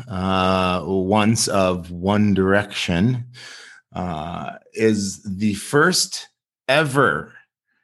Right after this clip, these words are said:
uh, solo male cover model in the hundred and eight year history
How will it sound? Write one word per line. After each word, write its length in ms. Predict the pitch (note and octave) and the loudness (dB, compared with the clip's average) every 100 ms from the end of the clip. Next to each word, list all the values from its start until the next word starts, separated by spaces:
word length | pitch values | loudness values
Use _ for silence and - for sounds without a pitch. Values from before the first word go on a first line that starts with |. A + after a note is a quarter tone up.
| _ _ _ _ - | _ _ _ _ -8
uh, 460 | G#2 G2 F2+ E2+ D#2 | -2 0 0 -4 -6
solo 840 | - - C#3 C#3 D3 D3+ D3 D3+ B2+ | -6 -2 2 4 4 4 4 2 2
male 1000 | A2 A#2 A#2+ B2+ C3 B2+ B2+ B2 - _ _ _ _ _ _ _ _ _ _ _ _ _ _ _ | 2 4 4 4 2 0 -2 -6 -16 _ _ _ _ _ _ _ _ _ _ _ _ _ _ _
cover 500 | - C#3+ C#3+ B2+ G2+ | -2 0 4 4 2
model 580 | F2 F#2+ F#2+ F2 E2+ F#2+ - _ _ - - _ | 0 0 2 0 -2 -6 -14 _ _ -20 -20 _
in 160 | - A2+ | 0 2
the 140 | A2 | 2
hundred 420 | G#2 C#3 C#3 C3+ B2+ | 2 2 4 4 2
and 220 | A#2 A2 | 0 0
eight 380 | A#2 B2 B2 - | 0 0 -2 -6
year 540 | G2+ G2 A#2+ A#2+ A#2 | -4 2 4 6 4
history 880 | A2 - C3 - - F#2+ E2+ E2 D#2+ | 2 -2 0 0 0 2 2 -2 -6